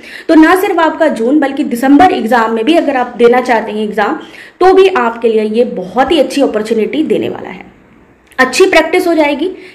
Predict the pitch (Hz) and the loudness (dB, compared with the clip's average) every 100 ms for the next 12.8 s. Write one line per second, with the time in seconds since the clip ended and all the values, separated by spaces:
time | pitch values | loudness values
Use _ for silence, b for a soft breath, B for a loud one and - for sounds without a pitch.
0 | B 359 339 349 370 - 247 269 269 269 | B -2 0 0 -2 -2 0 2 2 0
1 | 262 240 302 294 294 311 247 226 240 247 | -2 -2 0 0 0 0 0 -2 -2 -2
2 | 254 226 233 233 233 208 196 196 247 247 | -2 -2 -2 -2 -2 -2 -6 -4 -4 -2
3 | 277 277 277 262 B B 247 262 262 339 | -2 2 0 0 B B 0 0 2 2
4 | 302 233 233 233 240 262 294 294 285 262 | 2 4 4 4 2 2 0 0 -2 -2
5 | 285 226 226 226 277 277 247 226 208 262 | -2 -2 -4 -2 -2 0 0 2 2 2
6 | 285 254 262 294 285 254 262 269 254 247 | 2 0 2 -2 -2 -2 -2 -4 -2 2
7 | 339 320 311 269 254 240 254 B B B | 2 2 0 -2 -2 -2 -4 B B B
8 | 311 254 262 370 392 - - - - 247 | 0 4 4 4 2 0 -4 -8 -2 2
9 | 240 247 240 277 285 - 269 233 233 254 | 4 2 0 0 -2 -2 -2 0 -2 -4
10 | - - 277 - 392 269 277 247 226 220 | -8 -6 -4 0 2 2 0 0 2 4
11 | 220 254 262 233 - 294 302 370 302 220 | 4 2 2 -2 0 -2 0 0 0 -2
12 | 214 - 214 233 233 240 233 | -4 -8 -6 -4 -2 -4 -6